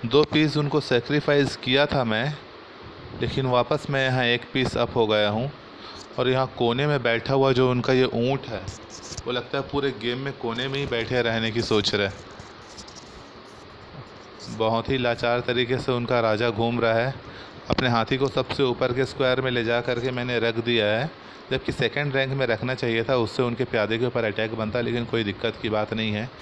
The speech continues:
Game वैसे भी ख़त्म हो गया है, थोड़ी देर में ये हार मान ही जाएंगे। अभी अपने ऊँट को निकाला है इन्होंने बाहर, अब जा कर के आया इनका ऊँट।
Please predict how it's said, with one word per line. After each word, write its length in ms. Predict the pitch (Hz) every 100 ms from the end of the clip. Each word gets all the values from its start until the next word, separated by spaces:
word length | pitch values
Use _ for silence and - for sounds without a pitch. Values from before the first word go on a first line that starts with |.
| - - -
Game 220 | 113 117 117
वैसे 260 | 110 120
भी 80 | 117
ख़त्म 300 | - 110 120
हो 180 | 110 110
गया 260 | 113 104 101
है, 180 | 110 151 - - - - - - - -
थोड़ी 240 | 113 113
देर 180 | 107 110
में 100 | 113
ये 100 | 113
हार 220 | 107 110 107
मान 240 | 101 98
ही 140 | 113
जाएंगे। 440 | 107 104 95 107 135 - - - - - - - - - - - - -
अभी 260 | 107 131 131
अपने 480 | - 127 123 117 107 107 - -
ऊँट 220 | 123 123
को 80 | 139
निकाला 400 | 123 113 110 127
है 180 | 127 120
इन्होंने 280 | 113 117 117
बाहर, 340 | 104 107 117 - - - - - - - - -
अब 140 | 120 117
जा 120 | 117
कर 160 | 123 120
के 120 | 135
आया 240 | 113 113
इनका 340 | 120 120 113 117
ऊँट। 260 | 113 123